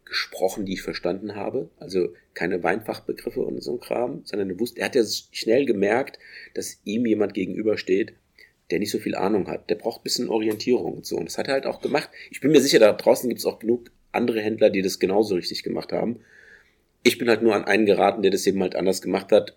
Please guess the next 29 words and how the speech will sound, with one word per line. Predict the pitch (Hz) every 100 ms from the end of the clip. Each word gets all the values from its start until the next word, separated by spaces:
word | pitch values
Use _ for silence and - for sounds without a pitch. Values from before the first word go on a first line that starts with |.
| -
äh, | 107
äh, | 98 - 98 90
und, | - 98 -
und | 95 104
das | -
hat | 110 113
das | -
bei | - 98
mir | 101 107
so | 95
ausgelöst, | 82 120 - 139 147 175 - -
ja. | 90 120 - _ _ _ _ _ -
Und | 104
dann | 107
haben | 120
wir | 104
so | 95
drei, | 92 98
vier | - 113
Monate, | 104 113 110 113 107 -
äh, | - - 76 64 - - - -
am | - 104 104 -
Konzept | - 95 - 127 - _ -
so | 123
ein |
bisschen | 117 123
gearbeitet | 117 - 120 127 123 131 123
und | - 101 101
dann | 101 101 -